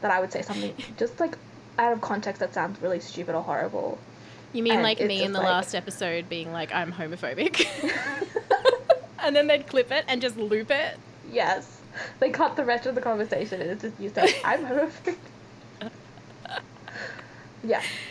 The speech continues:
Speaker 1: That's
Speaker 2: Uh,
Speaker 1: what I would
Speaker 2: yeah.
Speaker 1: be concerned about.
Speaker 2: I would be worried because I spend a lot of time on Twitter. It's one of my
Speaker 1: It is a cesspool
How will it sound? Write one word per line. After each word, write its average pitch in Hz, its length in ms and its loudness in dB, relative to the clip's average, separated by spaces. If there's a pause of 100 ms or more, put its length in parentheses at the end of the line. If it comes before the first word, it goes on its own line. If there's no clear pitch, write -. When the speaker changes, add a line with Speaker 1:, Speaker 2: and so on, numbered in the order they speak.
(520)
Speaker 1:
That's 202 160 4
Speaker 2:
Uh, 196 40 2
Speaker 1:
what 196 100 4
I 180 140 4
would 175 200 2
Speaker 2:
yeah. 180 180 0
Speaker 1:
be - 60 -2 (140)
concerned 208 720 -2 (400)
about. 220 460 0 (840)
Speaker 2:
I 240 200 6
would 415 160 0
be 403 120 -2
worried 240 460 0
because - 220 -6
I 262 80 4
spend 359 300 -2
a 415 40 -2
lot 269 180 -4
of 233 100 -6
time 214 240 -2
on 185 100 -6
Twitter. 170 420 -8 (160)
It's - 340 -6 (480)
one 240 160 0
of 285 140 -4
my 214 420 2 (140)
Speaker 1:
It 311 60 4
is 466 140 6
a 262 40 2
cesspool - 840 -2